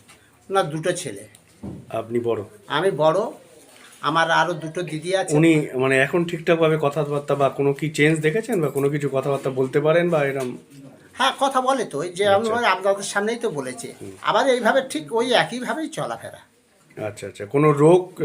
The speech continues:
Speaker 2: শারীরিক রোগ কাবু করতে পারেনি?
Speaker 1: না, না, শারীরিক কিছু নেই। এই এবার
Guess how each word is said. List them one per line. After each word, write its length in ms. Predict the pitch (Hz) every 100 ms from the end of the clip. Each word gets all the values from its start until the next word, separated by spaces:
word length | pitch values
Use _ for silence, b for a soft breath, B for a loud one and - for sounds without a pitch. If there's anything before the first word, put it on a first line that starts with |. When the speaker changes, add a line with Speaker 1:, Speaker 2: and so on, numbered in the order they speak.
| 127
Speaker 2:
শারীরিক 360 | 127 139 151 151 143
রোগ 100 | 147
কাবু 160 | 131 123
করতে 240 | 123 123 113
পারেনি? 340 | 107 101 92 - _ _ -
Speaker 1:
না, 100 | 269
না, 80 | 247
শারীরিক 540 | - 180 180 220 285 285
কিছু 240 | 240 214 262
নেই। 260 | 233 285 359
এই 80 | 240 233
এবার 180 | 220